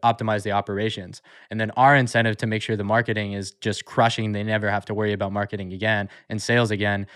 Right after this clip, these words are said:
is to make sure the marketing is profitable as possible. So that's why we structure it, you know, revenue minus profit. And then that's,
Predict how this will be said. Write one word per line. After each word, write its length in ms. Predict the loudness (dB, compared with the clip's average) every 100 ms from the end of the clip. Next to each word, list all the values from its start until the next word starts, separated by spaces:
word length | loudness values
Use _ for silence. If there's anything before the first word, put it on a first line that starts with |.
| -18 -8
is 120 | -4
to 80 | 0
make 160 | -2
sure 140 | 0 -2
the 80 |
marketing 460 | 0 4 4 2 -2
is 120 | -6
profitable 540 | -4 -2 -2 -6 -8 -8
as 100 | -8
possible. 560 | -8 -8 -10 -16 -18 -20 -8
So 160 | 2
that's 200 | 4 4
why 200 | 6 4
we 80 | 4
structure 420 | 0 0 0 0
it, 160 | -2 -2
you 80 | -6
know, 80 |
revenue 380 | -2 -2 -2 -4
minus 280 | -6 -8 -10
profit. 520 | -4 -2 -2 -4 -6 -10 _ -4
And 120 | -2
then 260 | -2 -4 2
that's, 380 | 4 4 0